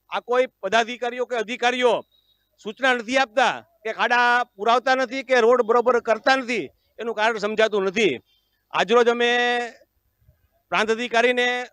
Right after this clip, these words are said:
રૂબરૂ મળીને આવેદનપત્ર આપ્યું છે અને એવું ultimatum પણ આપ્યું છે કે આવતા ગુરુવાર સુધીમાં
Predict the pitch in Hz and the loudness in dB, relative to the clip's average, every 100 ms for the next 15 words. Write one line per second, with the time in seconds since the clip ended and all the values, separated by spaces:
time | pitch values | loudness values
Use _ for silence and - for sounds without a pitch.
0 | - 160 208 240 233 240 220 185 202 233 | -12 -10 -8 -2 0 2 0 0 0 -2
1 | 214 233 233 233 240 208 247 240 196 _ | -2 0 0 0 -2 0 0 -2 -10 _
2 | _ _ - 220 240 247 196 214 240 240 | _ _ -6 0 0 2 -2 0 -2 0
3 | 240 240 202 208 247 208 202 117 107 - | 0 0 0 0 -2 0 0 -2 -10 -6
4 | 170 185 214 190 214 226 190 202 233 233 | -6 -2 -2 -2 0 2 0 0 2 2
5 | 147 | 0